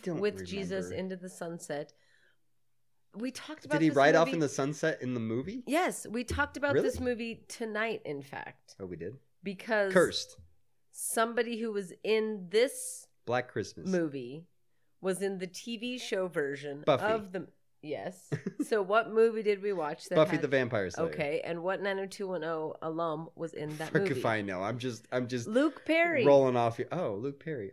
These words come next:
Speaker 1: Oh, R I P.
Speaker 2: See, <laughs> you crossed
Speaker 1: <laughs> I
Speaker 2: yourself.
Speaker 1: don't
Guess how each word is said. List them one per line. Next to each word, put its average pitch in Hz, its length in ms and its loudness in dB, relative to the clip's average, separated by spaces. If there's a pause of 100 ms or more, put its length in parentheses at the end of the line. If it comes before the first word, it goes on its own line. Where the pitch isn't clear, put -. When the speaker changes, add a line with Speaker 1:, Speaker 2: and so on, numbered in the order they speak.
Speaker 1:
Oh, 101 180 -16 (260)
R 110 160 -6
I 107 80 -8
P. - 200 -18 (340)
Speaker 2:
See, 254 180 2 (540)
<laughs> - 60 -6
you - 60 -10
crossed - 480 -6
Speaker 1:
<laughs> - 0 -
I 196 40 4
Speaker 2:
yourself. 190 280 4 (180)
Speaker 1:
don't 190 220 6